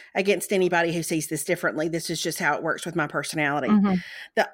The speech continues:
Speaker 1: only notifications I get on my phone are text messages or, like, a call, that kind of thing. I,
Speaker 2: Yeah.
Speaker 1: I don't get a notification if somebody posts on Instagram. I don't get a notification if somebody
Speaker 2: Uh-uh.
Speaker 1: replies to me.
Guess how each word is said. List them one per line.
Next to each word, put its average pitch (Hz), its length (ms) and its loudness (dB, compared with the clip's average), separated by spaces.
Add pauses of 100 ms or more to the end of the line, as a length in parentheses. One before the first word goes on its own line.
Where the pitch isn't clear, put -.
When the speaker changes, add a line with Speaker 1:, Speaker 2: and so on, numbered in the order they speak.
Speaker 1:
only 302 500 4
notifications 220 1120 2
I 185 120 2
get 185 180 2
on 185 140 2
my 175 120 0
phone 151 540 0 (260)
are 175 400 4
text - 360 0
messages 135 720 -4 (460)
or, 254 100 8
like, 214 360 6
a 220 80 0
call, 131 560 2 (100)
that 180 180 4
kind 185 180 0
of 156 100 -2
thing. 107 320 -4 (420)
I, 202 120 0
Speaker 2:
Yeah. 180 160 4
Speaker 1:
I 226 120 4
don't 226 340 0
get - 180 0
a 214 80 0
notification 226 880 2
if 202 180 -4
somebody 214 460 2
posts 208 380 2
on 190 80 0
Instagram. 202 720 0
I 208 100 2
don't 202 120 0
get 208 100 0
a 202 60 2
notification 202 760 0
if 165 80 -4
somebody 202 280 0
Speaker 2:
Uh-uh. 196 80 0
Speaker 1:
replies 190 500 0
to 214 100 -2
me. 190 380 0